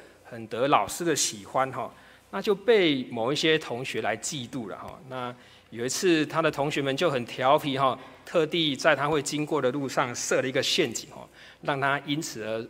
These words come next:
呃，摔了个，个，呃，倒中差哈，那膝盖就受了很大的伤了哈。那尽管这个膝盖的伤口最后最终会痊愈哈，但是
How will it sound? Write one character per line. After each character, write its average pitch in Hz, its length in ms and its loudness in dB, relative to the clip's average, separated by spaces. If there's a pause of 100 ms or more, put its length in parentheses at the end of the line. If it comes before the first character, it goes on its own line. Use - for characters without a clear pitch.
呃， 123 60 -10
摔 147 320 2
了 135 120 6
个， 117 200 0 (440)
个， 117 200 -4 (600)
呃， 110 80 -12 (280)
倒 151 160 6
中 135 220 0
差 131 220 0
哈， 120 160 -6
那 135 200 2 (460)
膝 160 300 -2
盖 160 180 10 (300)
就 156 100 -6
受 165 200 2
了 135 60 4
很 104 220 -6
大 143 180 8
的 120 80 -4
伤 120 360 0
了 110 100 -8
哈。 95 160 -10 (640)
那 170 140 2
尽 160 180 0
管 165 140 8
这 175 80 2
个 160 80 6
膝 - 160 0
盖 208 100 8
的 165 80 6
伤 170 280 4
口 131 280 4 (320)
最 175 220 4
后 160 360 4
最 170 280 4
终 160 180 4
会 151 160 2
痊 - 480 0
愈 151 160 -4
哈， 113 160 -8 (380)
但 156 160 0
是 147 400 2